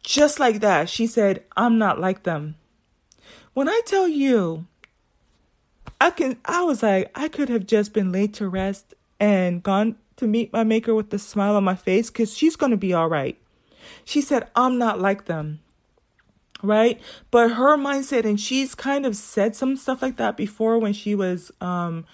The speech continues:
in middle school, you know, and that's when we started to see her performance in her grades. Um, she has, like, a three point six, three point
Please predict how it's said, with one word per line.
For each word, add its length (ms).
in 300
middle 260
school, 480
you 180
know, 320
and 220
that's 220
when 120
we 100
started 280
to 80
see 240
her 200
performance 760
in 100
her 140
grades. 640
Um, 480
she 240
has, 160
like, 120
a 60
three 120
point 240
six, 280
three 180
point 280